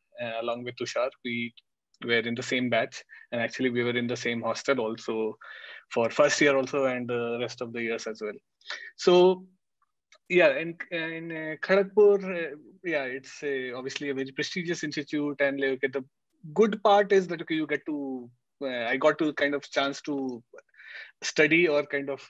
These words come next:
live along with the people who are smarter than me or, like, okay, who came from all over India and who were much better in different fields, not just academics, but, like, every single domain that you can think of. And just spending time with them kind of, uh,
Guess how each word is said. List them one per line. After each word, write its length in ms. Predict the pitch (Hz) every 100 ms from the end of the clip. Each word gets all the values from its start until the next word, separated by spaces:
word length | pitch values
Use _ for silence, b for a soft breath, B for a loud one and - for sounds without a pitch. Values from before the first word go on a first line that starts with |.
| 131
live 320 | 139 156 151 143
along 420 | 139 135 139 143
with 160 | 135 135
the 340 | 131 131 120 - _ -
people 260 | 160 202
who 140 | 160 156
are 80 | 151
smarter 400 | - 135 131 147
than 180 | 147 139
me 140 | 180
or, 80 | 135 135
like, 40 |
okay, 280 | 127 120 123
who 100 | 120 -
came 160 | 135 131
from 200 | 131 120
all 200 | 120 120
over 160 | 120
India 260 | 117 120 123 120
and 80 | 117 117 113
who 80 | _ 113
were 160 | 110 - -
much 260 | 120 -
better 360 | 117 - 117 117 - - -
in 160 | 120
different 380 | 117 123 139 135
fields, 300 | - 120 117
not 200 | 127 127
just 180 | 131 -
academics, 500 | - 117 117 117 113 -
but, 120 | 117
like, 160 | 113 107
every 400 | 104 120 120 143
single 500 | - 120 123 120 113 _ - 127
domain 340 | 123 120 123
that 160 | 120 120
you 80 | 113
can 120 | 113
think 220 | 117 120
of. 120 | 165 - B B B B B 139
And 260 | 139 135
just 300 | 135 131 -
spending 380 | - 139 135 139
time 200 | 131 131
with 140 | 131 123
them 180 | 127
kind 200 | 123 123
of, 120 | 120 - 127
uh, 180 | 107